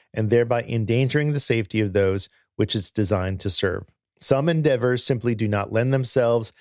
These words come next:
to identity politics," he added. Okay, deep breath.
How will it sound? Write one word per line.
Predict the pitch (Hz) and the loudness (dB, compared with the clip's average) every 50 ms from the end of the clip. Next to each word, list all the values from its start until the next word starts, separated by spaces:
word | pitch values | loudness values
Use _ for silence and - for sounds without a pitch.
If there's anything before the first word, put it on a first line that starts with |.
| - _ _ | -20 _ _
to | - 117 117 | -2 0 0
identity | 110 104 101 107 104 92 82 - 107 101 | 0 0 0 -2 -2 -4 -4 -2 -2 -2
politics," | - - - 107 98 87 - - 82 - - | -2 -2 0 0 0 -2 -4 -10 -10 -8 -6
he | - 98 | -4 -4
added. | 90 85 - - 98 95 - _ _ _ _ _ _ _ _ _ _ _ _ _ _ _ _ _ _ _ _ _ _ _ - - - - - - - - - - - - - - - - _ _ _ _ _ _ _ _ _ _ _ _ _ _ _ _ - 127 | -4 -4 -4 -6 -6 -8 -12 _ _ _ _ _ _ _ _ _ _ _ _ _ _ _ _ _ _ _ _ _ _ _ -20 -20 -20 -20 -20 -20 -20 -20 -20 -20 -20 -20 -20 -20 -20 -20 _ _ _ _ _ _ _ _ _ _ _ _ _ _ _ _ 0 0
Okay, | 117 - 120 110 | 2 2 2 2
deep | 107 120 98 | 2 0 2
breath. | - 104 78 - - - - | 2 0 -2 -2 -8 -14 -16